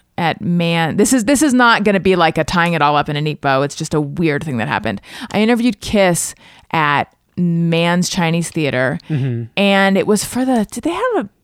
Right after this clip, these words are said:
Speaker 1: album called Psycho Circus?
Speaker 2: I have no idea.
Speaker 1: Yeah. I do have a regret, which is there was this cool press kit that they gave everyone. And on my way,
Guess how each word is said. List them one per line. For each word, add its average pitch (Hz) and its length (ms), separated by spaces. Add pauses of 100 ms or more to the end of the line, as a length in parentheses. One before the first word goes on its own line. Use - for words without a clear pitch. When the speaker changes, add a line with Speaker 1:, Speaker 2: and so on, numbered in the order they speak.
(540)
Speaker 1:
album 170 320
called 160 260
Psycho 185 600
Circus? 233 760
Speaker 2:
I 131 60
have 110 220
no 104 140
idea. 98 240
Speaker 1:
Yeah. - 240 (1040)
I 262 100
do 330 80
have 359 140
a 311 40
regret, 190 460
which 190 180
is 226 160
there 220 120
was 214 100
this 202 200
cool 285 440
press 196 380
kit - 300
that 233 120
they 240 140
gave 254 180
everyone. 277 640 (500)
And 202 680 (140)
on 214 260
my 208 160
way, 185 220